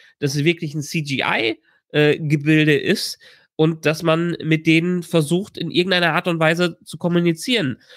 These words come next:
Und, äh, das fand ich voll spannend. Ich meine, teilweise hat sich das so ein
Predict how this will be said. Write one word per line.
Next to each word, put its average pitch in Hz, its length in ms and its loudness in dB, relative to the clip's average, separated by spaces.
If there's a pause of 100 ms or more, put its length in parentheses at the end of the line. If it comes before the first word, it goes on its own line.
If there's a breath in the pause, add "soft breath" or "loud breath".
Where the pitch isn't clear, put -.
(180 loud breath)
Und, 151 380 -2
äh, - 100 -14 (120)
das - 480 -6 (500)
fand 170 260 0
ich 156 140 -2
voll 143 180 2
spannend. - 520 -4
Ich 160 100 -2
meine, 175 220 0 (340 loud breath)
teilweise 175 800 0
hat 156 240 -4
sich 160 180 -2
das 151 260 -4
so 139 240 -8
ein 127 120 -4